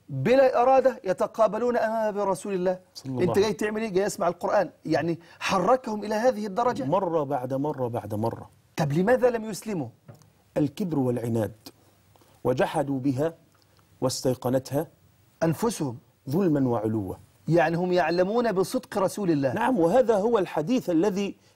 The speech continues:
Speaker 2: كان بينهم.
Speaker 1: نعم.
Speaker 2: عندما اتفقوا مرة بعد مرة على عدم الإتيان حتى لا تفتن قريش.
Speaker 1: نعم.
Speaker 2: إن علمت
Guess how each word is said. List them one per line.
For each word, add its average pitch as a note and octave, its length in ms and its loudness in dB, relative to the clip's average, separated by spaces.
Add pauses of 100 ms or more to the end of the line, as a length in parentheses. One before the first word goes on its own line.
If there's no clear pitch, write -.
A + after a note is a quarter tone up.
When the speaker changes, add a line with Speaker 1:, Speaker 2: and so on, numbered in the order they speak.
Speaker 2:
كان A#3 220 2
بينهم. D#3+ 440 0 (140)
Speaker 1:
نعم. D#3+ 260 2 (120)
Speaker 2:
عندما G3+ 420 2
اتفقوا F#3+ 680 -2
مرة F#3+ 400 0
بعد D3 380 0
مرة C#3 380 2 (420)
على G3 240 2
عدم G3+ 380 2
الإتيان F#3+ 600 -2
حتى A3 680 0
لا E3+ 180 2
تفتن F#3+ 440 -2
قريش. F#3+ 640 -2
Speaker 1:
نعم. E3 240 0 (260)
Speaker 2:
إن D#3 180 2
علمت G#3+ 580 0